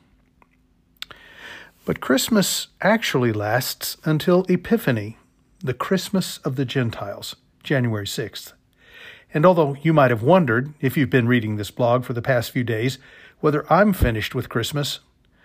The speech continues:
I haven't said much about it, but today I will. And it has everything to do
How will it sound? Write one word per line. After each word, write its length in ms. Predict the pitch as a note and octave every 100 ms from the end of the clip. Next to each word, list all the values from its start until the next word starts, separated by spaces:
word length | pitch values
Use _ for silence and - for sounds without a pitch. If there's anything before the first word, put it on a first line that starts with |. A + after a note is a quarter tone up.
| _ - _
I 140 | D3 D#3
haven't 380 | C#3 B2 B2
said 340 | - - C3 B2
much 240 | C3 B2+
about 320 | C3+ D3 D3
it, 120 | A3 - - _ _ _ _ _ -
but 140 | B2
today 260 | - B2+ A2+
I 80 | A#2+
will. 400 | D3 C3 - - _ _ _ _ _ _ _ -
And 120 | A#2+
it 40 |
has 220 | B2+ A#2 -
everything 560 | - D#3+ D3+ C3 D3 B2+
to 80 | B2+
do 440 | A#2+ A#2+ G#2 A#2+